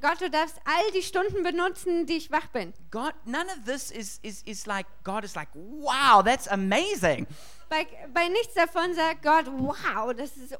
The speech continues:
Speaker 1: unglaublich.“
Speaker 2: There was such a massive gap in my life and you've just filled every part of it.
Speaker 1: Da war so eine unglaubliche Lücke in meinem Leben und du hast nun das alles ausgefüllt.
Speaker 2: No, we just, we, we offer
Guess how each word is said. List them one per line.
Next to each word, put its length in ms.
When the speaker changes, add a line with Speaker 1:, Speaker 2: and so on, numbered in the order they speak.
Speaker 1:
unglaublich.“ 680
Speaker 2:
There 140
was 120
such 160
a 60
massive 560
gap 260
in 80
my 140
life 320
and 180
you've 220
just 180
filled 380
every 240
part 340
of 60
it. 340
Speaker 1:
Da 140
war 160
so 180
eine 320
unglaubliche 720
Lücke 320
in 100
meinem 240
Leben 260
und 180
du 100
hast 220
nun 180
das 120
alles 280
ausgefüllt. 680
Speaker 2:
No, 240
we 100
just, 240
we, 280
we 240
offer 260